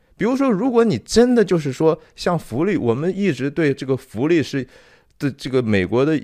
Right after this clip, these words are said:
一些福利化的东西是有，有，有怀疑态度的原因，不在于说那些人不应该被帮助，而是说这个帮助会不会引入更多的一些负面的激励。就是说，当一个人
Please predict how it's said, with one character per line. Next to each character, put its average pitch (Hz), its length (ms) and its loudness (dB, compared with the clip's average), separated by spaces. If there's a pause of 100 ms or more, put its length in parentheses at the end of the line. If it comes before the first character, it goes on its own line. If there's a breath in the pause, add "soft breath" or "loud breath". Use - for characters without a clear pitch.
(100)
一 196 200 -2
些 123 300 0
福 117 300 -4
利 151 120 0
化 123 280 -2
的 95 120 -2
东 101 260 -6
西 104 140 -14
是 104 200 -8
有， 73 220 -8
有， 82 420 -8
有 92 260 -6 (180)
怀 98 220 -4
疑 104 100 -2
态 104 240 -6
度 98 140 -6
的 92 80 -6
原 90 300 -6
因， 98 120 -8 (280 soft breath)
不 147 100 0
在 254 240 2
于 151 80 2
说 160 200 0
那 165 100 0
些 135 200 -2
人 92 240 -4
不 143 140 -2
应 120 160 -6
该 113 180 -4
被 110 200 -8
帮 85 340 -10
助， - 180 -12 (300 soft breath)
而 170 120 2
是 214 60 2
说 208 160 0
这 208 120 -8
个 156 100 -2
帮 151 340 -2
助 147 160 -2
会 160 200 -4
不 - 100 -12
会 151 140 0
引 95 260 -8
入 107 220 -6
更 113 340 -4
多 107 180 -4
的 107 100 -6
一 107 120 -6
些 110 180 -4
负 254 340 -4
面 95 240 -2
的 78 80 -8
激 82 280 -10
励。 82 180 -10 (240 soft breath)
就 220 120 -4
是 214 60 -4
说， 233 120 4
当 240 340 0
一 156 120 -4
个 185 100 0
人 117 300 -4